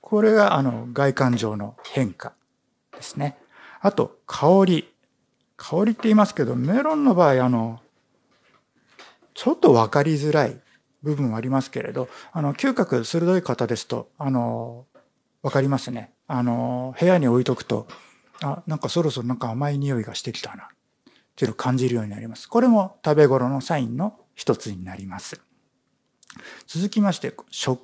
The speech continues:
覚、触った感じですね。これはですね、あの、どこから柔らかくなっていくかと申しますと、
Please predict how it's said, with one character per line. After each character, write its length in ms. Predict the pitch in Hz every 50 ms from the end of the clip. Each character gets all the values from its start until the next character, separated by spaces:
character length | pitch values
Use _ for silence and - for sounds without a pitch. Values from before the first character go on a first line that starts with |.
| _ -
覚、 360 | 156 147 - - 139 - -
触 240 | - - 123 127 139
っ 80 | 139 -
た 100 | 123 -
感 240 | - 135 127 131
じ 80 | 127 123
で 80 | 127 -
す 140 | - 131
ね。 200 | 135 131 127 - _ _ _ - - - - - - _
こ 160 | - - 165
れ 80 | 208
は 100 | 233 233
で 80 | 202 147
す 120 | - 135
ね、 60 | 131 123
あ 60 | 117
の、 320 | 117 107 104 104 107 110 _ _ _ _ _ _ _ _ - - - _ _ _ _ _ _ _ _ _ _
ど 180 | 247 175 214 262
こ 160 | - 330 240
か 100 | - 165
ら 140 | 131 120 113
柔 60 | 120
ら 240 | 127 135 143 151 147
か 100 | 180 160
く 100 | - 147
な 140 | 127 127 131
っ 60 | 127
て 160 | - - 120 107
い 80 | 101
く 80 | - _
か 240 | - 131 127 - - _
と 80 | - 123
申 160 | 123 127 127
し 100 | - 156
ま 140 | 143 143 135
す 100 | - -
と、 240 | - 135 117 -